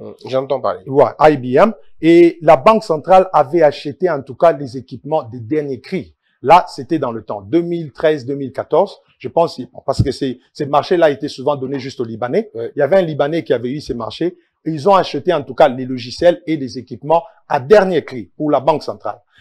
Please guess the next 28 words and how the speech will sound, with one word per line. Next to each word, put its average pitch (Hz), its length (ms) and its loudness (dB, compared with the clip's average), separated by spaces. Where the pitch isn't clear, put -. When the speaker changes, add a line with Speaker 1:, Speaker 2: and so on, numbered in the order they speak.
Speaker 1:
Au 143 80 2
Speaker 2:
Mais 147 120 2
Speaker 1:
Congo. 135 200 0
Speaker 2:
au 135 120 -2
Congo. 151 380 0
Mais 151 80 -2
je 143 100 -6
vous 151 140 -10
dirais, 156 380 2
si 185 160 -10
vous 165 180 -4
allez 147 140 4
à 147 60 6
la 127 100 2
Banque 131 180 -2
centrale, 156 380 2
ces 135 180 -12
équipements-là 147 580 2
sont 127 220 -10
là, 143 260 4
non 143 220 -6
utilisés. 101 460 -14
Ils 127 140 -8
ne 123 60 -8
savent 123 200 -4
pas 139 140 2
utiliser 107 340 -14
ça. - 140 -20